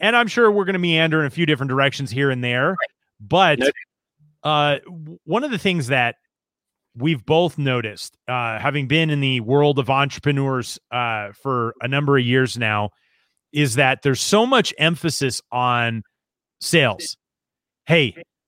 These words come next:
Speaker 1: how much sales did you make? What's your top line? Like, how much money are you making every month? Like, all this other stuff, which is one metric of success
Speaker 2: Right.
Speaker 1: inside of a business. Um, but you can't, uh, you can't think about that as the only metric.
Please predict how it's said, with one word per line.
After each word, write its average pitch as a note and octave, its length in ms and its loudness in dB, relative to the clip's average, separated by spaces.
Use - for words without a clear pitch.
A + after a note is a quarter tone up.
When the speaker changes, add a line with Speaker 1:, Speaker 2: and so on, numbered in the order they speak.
Speaker 1:
how C3+ 140 0
much D#3 220 2
sales D3+ 260 4
did A#2 100 -6
you A#2+ 60 -4
make? G#2 240 -4
What's C3 200 0
your D3 80 0
top C3+ 280 2
line? B2 260 0
Like, G#2 140 -6
how A#2+ 120 -2
much C3+ 180 -2
money C#3+ 220 2
are C3+ 40 2
you C3 60 2
making C3 280 0
every A#2+ 160 -2
month? A2+ 240 -2
Like, A2 160 -8
all C3 180 2
this C#3 140 -2
other C3 140 2
stuff, G#2 220 -6
which C3 160 -2
is D3 180 -4
one G3 640 0
metric C#3+ 640 -2
of A#2+ 140 -8
success - 560 -10
Speaker 2:
Right. C3+ 120 0
Speaker 1:
inside A#2 320 0
of G#2+ 80 -8
a G#2+ 40 -8
business. A#2 520 -4
Um, C3 600 0
but D#3+ 260 4
you D3 260 -6
can't, G3 460 -2
uh, C#3 320 4
you C3+ 100 -8
can't F3 320 -2
think E3 260 -4
about C3+ 280 0
that C3 200 -2
as B2 160 -6
the D3 200 -6
only F3 360 4
metric. G#2+ 540 -8